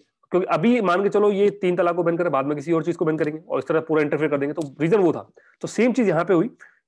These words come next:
कि जब ये मरी एजेंसी जो ह्यूमन सैक्रिफाइस उन्होंने बंद करा, तो इन्होंने भी रिवोल्ट कर दिया। इनको लगा बाद में ये और ज्यादा इंटरफेयर करेंगे हमारे इंटरनल मैटर्स के अंदर। साथ में न्यू टैक्स लगा दिया,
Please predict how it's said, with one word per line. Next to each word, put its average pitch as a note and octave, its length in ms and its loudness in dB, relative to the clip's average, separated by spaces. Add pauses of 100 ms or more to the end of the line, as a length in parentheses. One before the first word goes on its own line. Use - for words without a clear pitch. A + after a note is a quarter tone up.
कि F#3+ 120 -2
जब G#3 280 0
ये E3+ 180 0
मरी D#3 200 2
एजेंसी F3+ 300 2
जो F3 100 -2
ह्यूमन D#3 200 0
सैक्रिफाइस F3+ 440 -2
उन्होंने F3 220 0
बंद C#3 220 -2
करा, D3 300 -4
तो - 180 -12
इन्होंने G3 300 2
भी G#3 100 0
रिवोल्ट C#3+ 320 0
कर B2+ 60 -6
दिया। A2 220 -10
इनको D#3+ 120 -2
लगा E3 180 0
बाद C#3+ 300 0
में F#3+ 100 0
ये G#3 60 0
और F#3+ 320 2
ज्यादा F3 200 2
इंटरफेयर E3 300 -2
करेंगे E3 220 -2
हमारे C#3+ 340 -2
इंटरनल D3 320 -2
मैटर्स A2 260 -6
के - 80 -14
अंदर। A2 120 -14 (680)
साथ C3 120 2
में D3+ 160 0
न्यू D3 160 2
टैक्स D#3 220 -2
लगा C3 160 2
दिया, C3+ 240 0